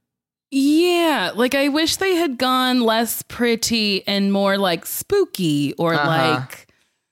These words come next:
Speaker 1: like, masculine maybe. Like, maybe, like, a, like, a suit or something. I don't know.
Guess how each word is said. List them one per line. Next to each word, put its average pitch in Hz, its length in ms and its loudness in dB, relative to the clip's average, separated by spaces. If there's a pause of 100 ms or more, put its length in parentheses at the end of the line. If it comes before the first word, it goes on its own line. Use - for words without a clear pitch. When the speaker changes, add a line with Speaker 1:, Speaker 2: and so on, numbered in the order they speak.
(460)
Speaker 1:
like, 190 160 -4
masculine 220 840 0
maybe. 156 460 0
Like, 175 200 -2
maybe, 220 300 0
like, 220 160 0
a, 170 520 -2
like, 170 180 -4
a 151 120 -4
suit - 560 -2
or 175 140 -2
something. 190 320 -4
I 311 60 0
don't 339 160 0
know. 247 120 -2